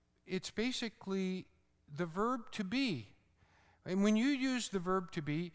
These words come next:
you, if you just say, "I am," you're meaning, "I exist." But if you say, "I am John," or "I am a teacher," or "I am a husband," "I am a father," you are adding what we call predicate,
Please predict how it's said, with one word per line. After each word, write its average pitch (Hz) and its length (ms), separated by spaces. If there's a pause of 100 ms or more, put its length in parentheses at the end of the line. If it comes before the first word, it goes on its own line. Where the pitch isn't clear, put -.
(260)
you, 180 260
if 175 140
you 233 120
just 208 260
say, 165 200
"I 151 200
am," 185 340
you're 175 160
meaning, 170 500
"I 143 140
exist." 160 680
But 165 140
if 165 180
you 208 140
say, 175 480
"I 160 200
am 151 280
John," 208 640
or 151 420
"I 165 360
am 160 220
a 147 60
teacher," 262 760
or 165 220
"I 156 320
am 156 140
a 151 80
husband," 240 800
"I 156 140
am 147 200
a 143 60
father," 202 580 (320)
you 226 160
are 208 160
adding 185 400
what 175 140
we 175 100
call 165 280
predicate, 196 720